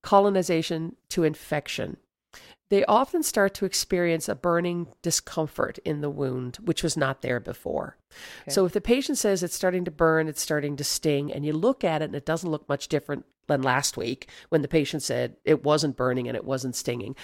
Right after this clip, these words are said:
Speaker 1: I think you have to be very suspicious then that the, the bacteria in that wound are starting to, um, they're starting to cause a, a, a localized host response. Um, I will always use infrared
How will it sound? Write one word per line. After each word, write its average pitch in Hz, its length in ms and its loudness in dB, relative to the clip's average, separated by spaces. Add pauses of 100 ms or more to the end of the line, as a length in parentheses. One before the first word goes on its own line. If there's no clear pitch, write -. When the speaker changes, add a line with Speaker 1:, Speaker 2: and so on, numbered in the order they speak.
(200)
Speaker 1:
I - 60 2
think 247 220 -2
you 381 60 6
have - 100 0
to 262 80 -2
be 214 100 -2
very 180 300 0
suspicious 175 680 -2
then 143 240 -2
that 135 320 -4
the, 135 320 0 (120)
the 147 80 -12
bacteria 185 440 -2
in 180 80 0
that 156 160 0
wound 147 260 -2
are 143 80 -4
starting 139 460 0
to, 127 580 -2
um, 120 360 -6 (400)
they're 180 100 2
starting 175 320 0
to 170 80 -8
cause 143 540 0
a, 139 320 0
a, - 240 -6
a - 80 -2
localized 143 560 -2
host - 260 -4
response. - 680 -6 (580)
Um, 170 460 2 (320)
I 196 140 8
will 190 280 0 (180)
always 202 640 4 (100)
use 160 540 -2 (240)
infrared 165 680 0